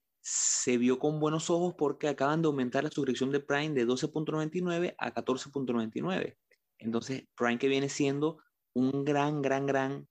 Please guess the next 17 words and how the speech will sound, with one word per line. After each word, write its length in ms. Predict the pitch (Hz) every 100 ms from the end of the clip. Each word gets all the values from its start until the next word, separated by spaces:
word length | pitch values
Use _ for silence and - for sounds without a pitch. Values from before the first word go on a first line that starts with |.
| _ _ _ _ _ _ -
eh, 640 | 117 113 110 110 110 - - _ _
fuente 320 | - 131 131
de 60 | 147
ingresos 640 | 135 127 131 131 151 147 - _ _ _ - -
trimestralmente 760 | - 127 123 117 135 139 139 156
para 240 | - 120 143
Amazon. 380 | 156 - 113
Tanto 180 | 117 123
así 180 | 147 160
que, 240 | 156 147 - _ _ _ -
eh, 460 | 117 117 117 110
yo 100 | 107 113
recuerdo 280 | 120 127
haber 100 | 147
visto 160 | 147 151
una 60 | 147
entrevista 560 | 135 131 131 151 151